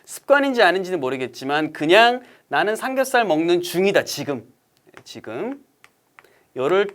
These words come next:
때 "뭐뭐 하는 중이다."라고 하면 현재 진행형이 되는 겁니다. 그래서 요거를 과연 영어로 어떻게 표현하는지 알아볼게요. 이미 뭐 어렵진 않아요. 현재형은 우리 지금까지 배운 대로, 어, 쓰면 됩니다. 자, 그래서 현재형.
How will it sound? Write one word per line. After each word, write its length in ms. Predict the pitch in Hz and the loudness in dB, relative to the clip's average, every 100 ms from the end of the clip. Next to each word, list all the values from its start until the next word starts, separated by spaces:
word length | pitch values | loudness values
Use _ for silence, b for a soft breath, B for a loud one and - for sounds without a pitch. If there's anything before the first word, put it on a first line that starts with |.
| - | 2
때 280 | 165 127 - | 2 2 -6
"뭐뭐 260 | 127 139 156 | -6 0 0
하는 200 | 143 139 | 0 -4
중이다."라고 760 | - 180 247 233 202 - 120 | -8 -6 -2 4 4 2 -6
하면 220 | 107 127 143 | -8 -10 -10
현재 400 | 185 180 160 151 | -12 -10 -8 -10
진행형이 880 | - 110 117 104 101 180 233 247 - | -10 -8 -8 -8 -6 -6 -4 -6 -8
되는 260 | 107 101 | -12 -12
겁니다. 320 | - 85 95 - - b b b b | -14 -18 -14 -12 -14 b b b b
그래서 200 | - 127 | -8 -2
요거를 540 | 151 190 226 302 - B B | 2 2 4 2 0 B B
과연 240 | - 135 | -4 -2
영어로 380 | 123 120 135 139 | 0 2 2 2
어떻게 380 | 110 - - 135 | -2 -6 -10 -10
표현하는지 440 | 135 113 104 104 | -8 -10 -10 -12
알아볼게요. 520 | 95 98 92 - - - _ _ | -12 -10 -12 -18 -20 -20 _ _
이미 260 | 113 135 254 | -12 -8 -4
뭐 120 | 233 | -4
어렵진 460 | 117 120 208 - - | -4 -4 -4 -4 -8
않아요. 240 | - - - _ 170 | -10 -14 -20 _ -18
현재형은 500 | 160 240 254 254 240 214 | -8 -6 -2 -2 -2 -4
우리 180 | 131 139 | -4 -8
지금까지 380 | - 139 131 120 | -8 -12 -12 -10
배운 300 | 123 139 147 | -8 -8 -8
대로, 340 | 123 165 240 b b - | -6 -6 -6 b b -18
어, 100 | 104 | -16
쓰면 540 | - 220 220 277 208 | -12 -6 -2 -2 -4
됩니다. 640 | 127 101 101 87 107 233 302 B B B B B _ | -10 -14 -14 -12 -6 -6 -8 B B B B B _
자, 100 | 147 | 0
그래서 320 | 143 147 147 196 | 0 -2 -8 -4
현재형. 520 | 285 285 269 151 - | -2 4 4 4 -4